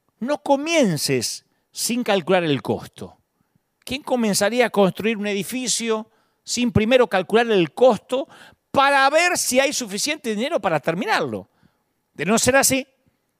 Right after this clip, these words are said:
tal vez termines solo los cimientos antes de quedarte sin dinero y entonces todos se van a reír de ti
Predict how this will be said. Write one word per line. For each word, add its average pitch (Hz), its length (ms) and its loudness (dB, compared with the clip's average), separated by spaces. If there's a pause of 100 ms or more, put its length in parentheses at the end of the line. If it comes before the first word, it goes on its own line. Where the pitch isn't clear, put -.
(200)
tal 127 160 -4
vez 196 140 0
termines 208 340 0
solo 208 400 0
los 165 220 -2
cimientos 240 720 -2
antes 190 340 -4
de 170 100 -6
quedarte 175 280 -2
sin 185 160 -4
dinero 220 380 0 (240)
y 190 80 -2
entonces 294 260 -4
todos 233 180 -4
se 214 80 -6
van 196 120 -4
a 190 80 -2
reír 165 200 -2
de 175 140 -4
ti 254 400 -10